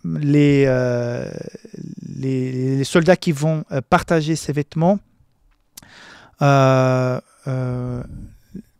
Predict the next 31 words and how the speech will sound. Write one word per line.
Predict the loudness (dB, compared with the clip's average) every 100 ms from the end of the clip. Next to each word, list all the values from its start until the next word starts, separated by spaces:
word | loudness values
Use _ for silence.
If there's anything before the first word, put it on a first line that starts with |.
| -20 -18 -14
l'affirmation | -4 0 2 2 2 0
qu'il | -2
y | -2
a |
des | 0
brigands | 2 2 0
qui | -2 -8
sont | -8 -8 -8
aussi, | -8 -6 -4 -4 -8 _ _ _ _ -8
euh, | -4 -4 -4 -6 -8 -10 -12 -18 _ _ -20 -20 2
cloués | 6 6 4
sur | 2 -4
des | -4
croix | -2 -4
à |
côté | -2 -8 -6
de |
lui, | -2
mais | 0 -2 -4 _
voilà. | -2 -2 -4 -10 _ _ -20 -20 -20 -20 _ -4
Euh, | -2 0 -2 -2
les | 2 4
passants | 4 4 4 4 6 6
vont | 2
dire, « | 2 4 2 0 -12 4
Et | 4
toi | 4 6 8 8
qui | 4 0
détruis | 0 0 2 4
le | 4
temple | 4 4 4 0